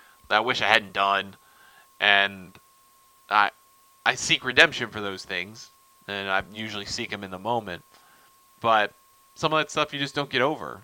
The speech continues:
or you wish turned out differently. And I, I think if you can go back and try to make good on those things and achieve anyway, if you can make good by somebody you've wronged and advance that relationship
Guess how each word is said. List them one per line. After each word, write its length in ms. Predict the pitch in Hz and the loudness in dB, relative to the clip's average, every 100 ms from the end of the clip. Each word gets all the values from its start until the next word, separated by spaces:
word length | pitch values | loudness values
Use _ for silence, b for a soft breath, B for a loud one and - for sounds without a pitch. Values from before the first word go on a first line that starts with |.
| - | -14
or 160 | 104 | -10
you 160 | 107 110 | -10 -10
wish 300 | 104 113 - | -8 -8 -8
turned 240 | - 113 101 | -8 -4 0
out 160 | 101 | 0
differently. 560 | - 98 107 104 110 120 | -2 -6 -8 -6 -4 -6
And 200 | 80 - b b b b b b _ _ _ | -8 -16 b b b b b b _ _ _
I, 260 | 107 87 107 | 2 2 0
I 40 | |
think 240 | - 120 | 0 -2
if 160 | 113 120 | -2 -4
you 80 | 120 | -6
can 180 | - 117 | -8 -2
go 160 | 120 | 2
back 260 | 120 120 117 | 10 10 8
and 100 | 110 | 2
try 140 | 120 | 0
to 60 | 117 | 2
make 280 | 110 110 - | 2 0 0
good 180 | 110 | -2
on 100 | 123 | -2
those 220 | 123 123 - | -2 -2 0
things 460 | 131 131 131 - _ _ _ _ _ - | 0 0 -4 -20 _ _ _ _ _ -2
and 240 | 117 110 | -2 -4
achieve 380 | 127 - 127 117 | -8 -4 -4 0
anyway, 520 | 110 123 127 135 139 - _ _ _ | 0 0 0 0 0 -10 _ _ _
if 120 | - | -14
you 80 | 117 | -10
can 220 | 113 110 | -10 -4
make 240 | 113 117 - | 4 4 4
good 220 | 117 113 | -4 2
by 120 | 117 | 2
somebody 360 | 117 123 117 117 | 2 -2 -2 -2
you've 200 | 113 110 | -4 -4
wronged 420 | 113 117 117 117 - b b b b - | 0 0 0 -4 -20 b b b b -4
and 300 | 107 101 98 | 0 2 0
advance 360 | 101 131 139 | 2 4 4
that 180 | - 101 | 0 -2
relationship 640 | 71 98 95 87 85 82 | -4 -10 -10 -14 -14 -14